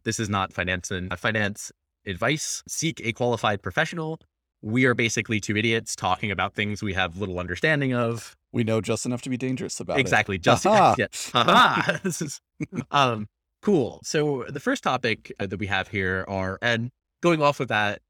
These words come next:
Speaker 1: what an I bond is, it is a government-backed investment vehicle that is guaranteed against inflation. So it has an interest rate or a,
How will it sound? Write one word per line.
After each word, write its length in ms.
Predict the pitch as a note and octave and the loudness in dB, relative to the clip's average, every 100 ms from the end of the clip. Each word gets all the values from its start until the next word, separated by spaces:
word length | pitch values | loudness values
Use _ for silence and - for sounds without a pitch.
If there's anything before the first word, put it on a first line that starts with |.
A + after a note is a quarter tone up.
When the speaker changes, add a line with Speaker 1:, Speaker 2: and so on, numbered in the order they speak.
| _ | _
Speaker 1:
what 200 | G#2+ D#3 | -2 0
an 100 | F#3 | 0
I 180 | - A2+ | 0 2
bond 300 | A2 G2 F2 | 2 0 0
is, 360 | F#2 E2+ F2 - | -4 -4 -4 -6
it 120 | G2 G2+ | -2 2
is 280 | F#2+ F2+ - | 0 -2 -2
a 340 | G2+ F#2+ F#2 | 0 0 0
government-backed 960 | A2 B2 D3 C3+ F#2 F#2 - - - - | 0 0 0 0 2 2 2 -8 -14 -10
investment 360 | F#2+ F2 G#2+ G2 | -4 -4 -4 -2
vehicle 440 | F#2+ F2+ F2 F2+ - _ _ _ _ G#2+ | -4 -2 -4 -6 -8 _ _ _ _ 0
that 320 | B2 A2 G#2+ - | 2 2 0 -2
is 220 | A#2+ G#2+ | -2 2
guaranteed 800 | A2+ A#2 A#2 - G#2 G2 F#2+ - | 2 2 0 -4 -6 -4 -4 -4
against 460 | A2 G2 F2+ - - | -2 0 -2 -6 -8
inflation. 640 | F#2 F2 D#2 - - G2 | -8 -6 -6 -6 -8 -6
So 320 | - G2+ G2 | -2 -2 0
it 140 | G2+ G2+ | -2 0
has 480 | G#2+ G2 F#2+ F#2+ - | 2 2 2 -2 -6
an 380 | G#2 F#2+ F#2+ - | -4 -4 -6 -6
interest 420 | C3 B2 B2 - G#2+ | -6 -4 -4 -2 0
rate 380 | G2+ G2 F#2 | 2 0 -2
or 260 | G2 F2+ E2+ | -2 0 0
a, 260 | E2 E2 | 0 -2